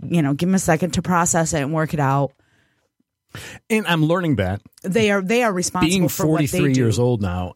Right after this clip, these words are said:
Speaker 2: and I'm just now learning that with some people. I have lost a lot of friendships because of that. Um, which, not that, but because of just, you know,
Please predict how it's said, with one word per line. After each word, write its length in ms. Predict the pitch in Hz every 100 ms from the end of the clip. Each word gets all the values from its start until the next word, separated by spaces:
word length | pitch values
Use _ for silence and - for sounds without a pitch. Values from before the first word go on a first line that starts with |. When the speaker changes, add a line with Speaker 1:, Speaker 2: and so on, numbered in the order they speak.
| -
Speaker 2:
and 500 | 101 101 104 101 95
I'm 180 | 92 117
just 300 | 120 113 -
now 280 | 113 110 104 98
learning 360 | 101 101 92
that 200 | 87 85
with 120 | 87 -
some 220 | 98 85
people. 280 | 98 90 -
I 140 | 117
have 180 | 127 101
lost 520 | 104 113 107 - - -
a 80 |
lot 480 | 92 92 98 101 101
of 100 | 90
friendships 680 | - 92 87 - - - - _ - _ _ _ -
because 460 | 110 - 107 101
of 540 | - 95 80 - - - _ -
that. 400 | 90 85 78 - - _ - _ -
Um, 680 | 95 87 85 82 80 78 98 _ _ _ _ _ _ _ _ _ _ _ _ -
which, 440 | 143 135 - - -
not 380 | 117 151 131 113
that, 280 | 139 117 98
but 180 | 107 -
because 360 | - 120 104
of 420 | 98 95 85 - -
just, 340 | 98 - -
you 80 | 110
know, 180 | 82